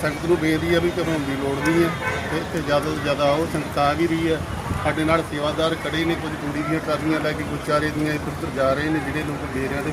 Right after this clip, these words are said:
ਫਸੇ ਨੇ। ਹਾਂ, ਇਹ ਜ਼ਰੂਰ ਹੈ ਵੀ ਝੋਨਿਆਂ ਦੇ ਵਿੱਚ ਜਾਂ ਜਿਹੜੇ ਡੇਰੇ ਨੀਵੇਂ ਥਾਂ 'ਤੇ ਉੱਥੇ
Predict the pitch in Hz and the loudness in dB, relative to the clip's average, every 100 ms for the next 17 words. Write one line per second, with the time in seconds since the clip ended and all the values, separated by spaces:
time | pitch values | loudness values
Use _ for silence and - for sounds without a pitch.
0 | 139 131 151 156 156 - - - - - | -4 -2 0 0 -2 -4 -6 -6 -6 0
1 | 165 185 185 196 175 175 190 185 202 202 | 4 6 6 4 0 2 4 2 0 0
2 | 165 151 156 175 160 151 - 165 160 - | 2 2 4 4 4 0 0 2 2 -2
3 | - - 151 165 160 160 185 160 151 160 | -8 -4 4 4 4 2 2 2 2 2
4 | 156 151 156 170 170 - | 2 2 2 2 2 2